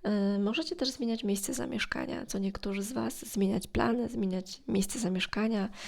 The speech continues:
E, no właśnie, może za sprawą tego kogoś, kto odmieni wasze życie w relacji, w znajomości, w związkach. Jest to bardzo możliwe. E, doświadczenia będą ważne. E, to będzie czas pokonywania pewnych trudności,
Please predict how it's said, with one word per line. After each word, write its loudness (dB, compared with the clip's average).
E, 0
no 2
właśnie, 0
może 2
za 0
sprawą 0
tego -2
kogoś, -4
kto -2
odmieni 0
wasze -4
życie -4
w 0
relacji, 0
w -6
znajomości, -2
w -6
związkach. -6
Jest -2
to 0
bardzo -2
możliwe. -2
E, -2
doświadczenia 0
będą 2
ważne. -2
E, -4
to 0
będzie -2
czas -6
pokonywania 2
pewnych 0
trudności, -2